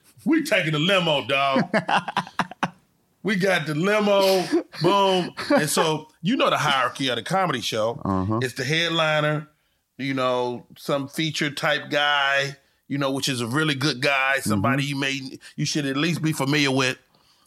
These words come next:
Speaker 1: Um, uh, a lesser known guy, way lesser known guy,
Speaker 2: <laughs>
Speaker 1: may-, way, way, way, way lesser known guy.
Speaker 2: <laughs> Right.
Speaker 1: I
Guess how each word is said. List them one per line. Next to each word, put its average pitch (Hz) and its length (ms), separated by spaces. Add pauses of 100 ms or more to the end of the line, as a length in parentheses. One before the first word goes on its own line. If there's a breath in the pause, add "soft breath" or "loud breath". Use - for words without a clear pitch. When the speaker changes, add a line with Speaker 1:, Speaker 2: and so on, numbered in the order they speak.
(140)
Speaker 1:
Um, 113 680 (640)
uh, 104 640 (600)
a 135 140
lesser 143 300
known 131 280
guy, 120 440 (240)
way 127 240
lesser 120 300
known 117 240
guy, 113 340 (180)
Speaker 2:
<laughs> 170 200
Speaker 1:
may-, 131 260
way, 131 320
way, 123 300
way, 120 320
way 117 240
lesser 113 260
known 104 240
guy. 104 120 (100)
Speaker 2:
<laughs> - 260
Right. 160 220 (180)
Speaker 1:
I 165 240